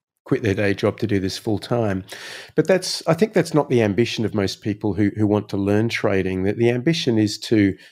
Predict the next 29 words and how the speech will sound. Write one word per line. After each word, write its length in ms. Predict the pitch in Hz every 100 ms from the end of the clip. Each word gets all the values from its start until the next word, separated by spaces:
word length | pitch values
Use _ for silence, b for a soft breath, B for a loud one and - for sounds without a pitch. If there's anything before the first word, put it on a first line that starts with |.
| B B _ _ 151
you 100 | 135
know, 60 |
not 180 | 170 180
necessarily 580 | 139 - - 123 110 104
quit 320 | - 123 -
their 100 | 113
day 260 | 104 107 107
job 320 | 117 107 107
or, 160 | 98 98
or 160 | 104
quit 260 | 95 98 -
their 100 | 104
business, 540 | - 104 - 101 98 -
but, 280 | 117 -
but 160 | - 127
to 80 | 135
just 380 | - 156 - _ _ _ -
provide 520 | 104 107 107 107 98
an 100 | -
additional 480 | 98 92 101 - 101
revenue 360 | 95 104 104 104
stream 500 | - 110 101 104 104 B B B B B _ -
or, 140 | 135 139
or 140 | 127
provide 480 | 110 104 120 117 110
a, 180 | 104 110
a 60 |
way 380 | 104 110 107 107
of 220 | 101 -